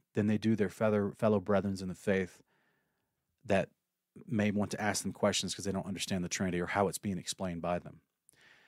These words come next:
Now, unfortunately, Trinitarians will actually not consider someone like me a brother in the faith because of their dogma, their philosophy of, uh, gatekeeping. With, it becomes an actual stumbling block, honestly.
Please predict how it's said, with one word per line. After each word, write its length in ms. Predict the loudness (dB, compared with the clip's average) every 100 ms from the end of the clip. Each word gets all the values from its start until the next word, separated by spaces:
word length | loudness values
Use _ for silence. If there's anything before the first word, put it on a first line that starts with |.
| _ -6
Now, 160 | -2 0
unfortunately, 720 | 0 8 8 8 6 4 2 -4 _ _ _ _
Trinitarians 520 | 0 2 4 4 4 4
will 120 | 4
actually 460 | 4 4 4 2 -6 -12
not 460 | 0 8 8 8
consider 480 | 0 0 4 4 2
someone 240 | -2 -4 -4
like 160 | -8
me 140 | -8 -10
a 40 |
brother 280 | -6 -6 -6
in 80 | -10
the 40 |
faith 400 | -6 -4 -4 -6 -12
because 300 | -6 -6 -6
of 100 | -6
their 300 | -4 -4 0
dogma, 480 | 4 4 4 -4 -6 _ -20 -20 _
their 140 | -6 -6
philosophy 800 | -2 2 4 2 0 -2 -4 -4
of, 400 | -4 -4 -4 -8 -6
uh, 220 | -4 -4 -4
gatekeeping. 640 | 0 0 0 -6 -4 -8 -8 -12 -6
With, 240 | -6 -4
it 260 | -8 -6 4
becomes 300 | 8 10 10
an 60 |
actual 180 | 8 4
stumbling 380 | 4 4 4 0
block, 200 | -4 -4
honestly. 360 | -4 -6 -10